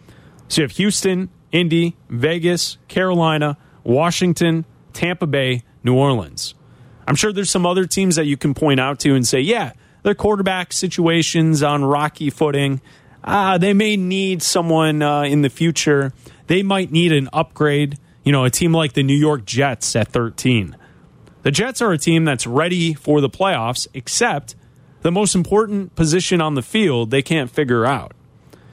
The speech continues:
So the Jets at thirteen might be a team to go after a quarterback like Derek Carr. And I know that some of the conversation is suggesting that, hey, if Aaron Rodgers actually wants to leave Green Bay,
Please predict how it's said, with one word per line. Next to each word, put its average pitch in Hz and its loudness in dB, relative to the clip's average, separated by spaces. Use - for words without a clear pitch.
So - 0
the 151 4
Jets 165 -2
at 175 -2
thirteen 196 2
might 127 -2
be 127 0
a 110 0
team 101 -2
to 151 0
go 151 0
after 139 0
a 117 0
quarterback 117 -2
like 120 -2
Derek 117 2
Carr. 101 -4
And 160 2
I 190 -2
know 185 0
that 151 -2
some 175 2
of 175 2
the 151 2
conversation 143 2
is 117 4
suggesting 120 0
that, 117 2
hey, 165 -2
if 135 0
Aaron 214 0
Rodgers 190 0
actually 175 0
wants 156 0
to 165 -2
leave 147 2
Green 139 0
Bay, 127 -4